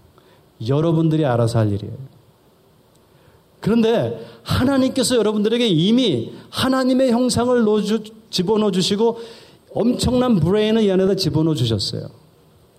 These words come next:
근데 그게 이제는 여러분들이 알아서 할 일이에요. 책임성이에요.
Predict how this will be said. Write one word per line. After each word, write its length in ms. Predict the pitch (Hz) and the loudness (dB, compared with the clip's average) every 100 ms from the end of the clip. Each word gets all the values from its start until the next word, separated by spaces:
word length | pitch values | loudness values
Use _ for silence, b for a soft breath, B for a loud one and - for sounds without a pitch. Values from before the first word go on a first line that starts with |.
| _ _ _ _ _ b b b _ | _ _ _ _ _ b b b _
근데 160 | - 220 | -4 -2
그게 300 | 254 233 - B B - | 0 -2 -6 B B -2
이제는 560 | 208 254 269 254 131 | 0 2 2 2 2
여러분들이 560 | 151 240 262 262 247 254 | 2 2 0 2 2 2
알아서 340 | 190 175 180 185 | 2 0 2 2
할 140 | 185 | 2
일이에요. 480 | 147 123 110 151 160 - _ _ _ _ _ _ - | 2 0 -2 -10 -16 -20 _ _ _ _ _ _ -8
책임성이에요. 1000 | - 247 247 233 - 151 117 107 107 | -4 0 0 0 -2 -2 -4 -8 -14